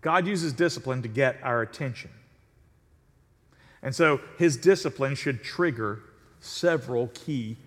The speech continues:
questions in us. First, what is my attitude? Am I going to meet this suffering with rebellion,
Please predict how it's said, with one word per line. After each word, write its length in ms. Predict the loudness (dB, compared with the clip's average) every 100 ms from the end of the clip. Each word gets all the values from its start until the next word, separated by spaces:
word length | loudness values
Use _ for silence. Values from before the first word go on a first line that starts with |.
| -12
questions 600 | -6 -4 -6 -12 -12 -10
in 140 | -10
us. 260 | -12 -14 -20 -20 _
First, 760 | 0 2 2 0 -12 -18 -20 _ _ _ _ _ _ _ _ -4
what 180 | -2
is 120 | -2 -4
my 220 | -4 -2
attitude? 400 | -4 -6 -10 -18 -20 _ _ _ _ _ _ _ _ _ _ _ _ -2
Am 100 | 2
I 120 | 2
going 200 | 2 2
to 60 | 2
meet 400 | 2 0 0 4
this 240 | 4 2
suffering 600 | 2 2 2 0 -2 0
with 160 | -2 0
rebellion, 720 | 0 4 6 8 6 0